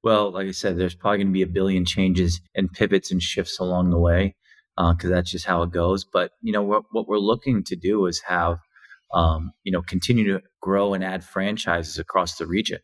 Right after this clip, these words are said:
And we, you know, our goal is to be the most successful international professional baseball league in the world. We know M L B is the gold standard. And, um,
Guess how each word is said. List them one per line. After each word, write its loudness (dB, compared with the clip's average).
And 0
we, -2
you -10
know, -4
our 0
goal -2
is -8
to -12
be -2
the -4
most -2
successful -6
international -4
professional -4
baseball -2
league 2
in -12
the -10
world. -6
We -4
know 0
M -2
L 0
B -2
is -4
the -2
gold -4
standard. 0
And, -2
um, -2